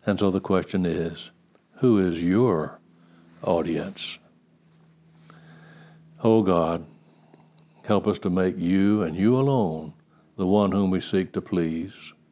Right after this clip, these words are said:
And as we do so, remind us that the real joy in life comes not in pleasing somebody else or another group, but in pleasing the one who made us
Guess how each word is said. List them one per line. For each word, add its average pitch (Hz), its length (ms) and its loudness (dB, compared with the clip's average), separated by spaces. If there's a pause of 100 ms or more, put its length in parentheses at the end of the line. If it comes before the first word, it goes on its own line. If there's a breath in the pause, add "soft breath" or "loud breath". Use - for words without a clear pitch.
(720 soft breath)
And 98 120 2
as 98 140 4
we 92 160 2
do 101 220 4
so, 90 600 0
remind 95 640 0
us 92 340 0
that 85 340 -4 (400 soft breath)
the 87 120 0
real 98 360 2
joy 104 520 2
in 104 240 2
life 82 440 -2 (480 loud breath)
comes 92 580 0
not 95 420 0
in 101 200 2
pleasing 101 400 2
somebody 107 500 2
else - 400 -4 (400 soft breath)
or 87 220 0
another 101 300 2
group, 95 380 0 (600 soft breath)
but 92 120 -2
in 87 140 -4
pleasing 95 540 0
the 87 100 -2
one 90 300 2
who 85 100 -2
made 98 320 0
us 104 300 -8